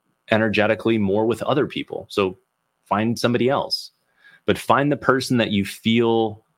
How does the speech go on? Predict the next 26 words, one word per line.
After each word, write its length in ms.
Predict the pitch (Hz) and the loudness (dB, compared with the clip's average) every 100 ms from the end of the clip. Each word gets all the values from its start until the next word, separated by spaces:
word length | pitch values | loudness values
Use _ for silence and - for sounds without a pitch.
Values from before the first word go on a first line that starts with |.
| - | -2
most 360 | 104 117 - - | 0 0 -4 -2
connected 600 | 101 92 107 - 92 80 | 0 2 0 -2 -4 -2
to 320 | 78 85 123 104 | -2 0 0 0
energetically 680 | 110 101 101 98 - 85 | 0 2 0 0 -2 -4
in 120 | 90 107 | -2 0
the 80 | |
way 140 | 92 92 | 0 0
that 180 | 90 80 | -2 -4
they 100 | 80 | -6
speak 480 | - - 117 110 | -6 -4 -2 -2
and 140 | 92 85 | -4 -6
communicate, 680 | - 104 113 - 90 135 - - _ | -2 -2 -2 -2 -2 -2 -6 -20 _
and 160 | 110 104 | -4 0
work 260 | 127 131 | 0 0
with 200 | 135 - - | -4 -4 -2
them. 300 | 117 - - _ _ _ _ | -2 -4 -16 _ _ _ _
That's 260 | 120 127 - | 0 0 0
the 60 | |
most 200 | 123 107 | 0 0
important 400 | 107 104 101 95 | -2 0 -2 0
thing 220 | 101 98 | 0 0
when 160 | 95 90 | 0 0
looking 260 | 95 107 98 | -2 -2 0
for 160 | 92 | -2
a 60 | 85 | -2
coach, 500 | - 76 - - | 0 -2 -2 -10